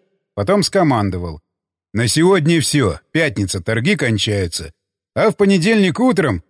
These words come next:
у меня в десять тридцать будешь ассистировать. Проверим заодно, может, он и тебе подсказывать захочет, учитывая наши отношения. Тогда второй компьютер установим. Игра в четыре руки, дело быстрее пойдет.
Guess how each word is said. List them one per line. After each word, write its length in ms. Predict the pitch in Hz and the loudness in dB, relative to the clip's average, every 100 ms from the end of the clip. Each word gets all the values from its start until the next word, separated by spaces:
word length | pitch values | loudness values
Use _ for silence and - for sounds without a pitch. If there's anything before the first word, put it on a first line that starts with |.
| _ _ - | _ _ -2
у 80 | |
меня 320 | 127 165 226 165 | 0 2 2 0
в 80 | |
десять 400 | 101 196 - 104 | 2 0 0 -2
тридцать 480 | 127 135 123 117 - - _ _ - | 0 0 0 -2 -6 -14 _ _ -6
будешь 440 | 104 202 190 143 | 0 2 2 0
ассистировать. 800 | 170 185 151 190 139 90 71 - _ _ _ _ - | 0 0 0 0 -2 -2 -8 -16 _ _ _ _ -2
Проверим 480 | 180 208 180 156 | 2 2 2 2
заодно, 580 | 131 147 127 131 135 107 | 2 2 0 2 2 2
может, 320 | 95 147 143 | 2 0 2
он 160 | 180 165 | 2 2
и 20 | |
тебе 300 | 156 156 208 | 2 2 2
подсказывать 640 | 160 135 - 139 110 110 | 2 -4 -2 -2 0 -2
захочет, 560 | 101 139 - 104 85 95 | -2 -2 -2 -6 -8 -8
учитывая 440 | 101 143 113 110 | -2 -2 0 0
наши 300 | 117 127 - | 0 0 -2
отношения. 680 | 95 123 131 117 87 71 - _ _ _ - | -4 -2 -2 -2 -4 -6 -16 _ _ _ -6
Тогда 260 | 104 143 - | -2 0 2
второй 380 | 233 208 180 | 4 4 2
компьютер 480 | 165 147 139 151 127 | 2 0 2 0 2
установим. 680 | 127 - 131 127 113 101 92 _ _ _ _ | 0 0 0 2 0 0 -4 _ _ _ _
Игра 340 | 101 113 190 220 | -6 0 2 2
в 40 | |
четыре 340 | - - 214 190 | -2 0 2 2
руки, 560 | 165 214 226 151 - - | 2 2 2 2 -2 -8
дело 260 | 107 202 160 | 0 2 2
быстрее 420 | 139 - 147 160 | 0 -2 -2 0
пойдет. 540 | 156 143 135 127 - | 0 0 2 0 -4